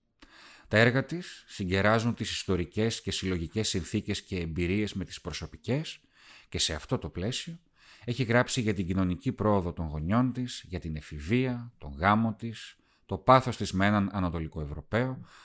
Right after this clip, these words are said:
την αποβολή της και τον καρκίνο του στήθους, τον θάνατο των γονέων της,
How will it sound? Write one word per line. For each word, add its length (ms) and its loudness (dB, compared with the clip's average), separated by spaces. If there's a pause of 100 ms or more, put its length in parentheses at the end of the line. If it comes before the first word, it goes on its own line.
(120)
την 140 2
αποβολή 560 2
της 220 -10
και 100 -8
τον 120 -6
καρκίνο 380 -4
του 80 -14
στήθους, 600 -8 (260)
τον 160 -2
θάνατο 440 6
των 120 -2
γονέων 480 -2
της, 220 -10